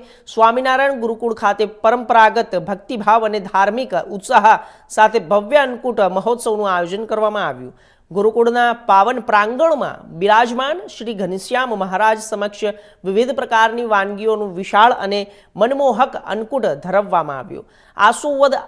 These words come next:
અમાસની દિવાળી બાદ આવતા બેસતા વર્ષના ખેડૂતો, ભક્તો દ્વારા પોતાના પાક અને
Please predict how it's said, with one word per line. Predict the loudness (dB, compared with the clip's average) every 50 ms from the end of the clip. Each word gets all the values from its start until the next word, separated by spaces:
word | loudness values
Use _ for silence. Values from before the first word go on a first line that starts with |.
| -8
અમાસની | -6 -2 2 2 2 2 2 -2 -6 -6 -6 -6 -6 -8 -10
દિવાળી | -8 -6 0 4 6 6 6 6 4 2
બાદ | 2 4 6 6 6 4 2 0
આવતા | 0 2 2 2 2 0 0 2
બેસતા | 2 -2 -4 -4 0 2 2 4
વર્ષના | 4 2 -2 -4 -6 -8 -4 -2 0 0 -2 -4 -8 -16 -20 _ _ _
ખેડૂતો, | 2 2 4 4 2 -2 -2 -2 -2 -2 -6 -12 -20 _ _ -12 -6
ભક્તો | -4 -4 -4 -2 -2 -2 0
દ્વારા | 2 4 6 8 8 8 8 6 4 0 -6 -18 -20 _ _ _ _
પોતાના | -6 -4 2 4 4 4 4 0 -4 -6
પાક | 0 2 4 6 6 4 2
અને | -2 -4 -4 -8 -10 -12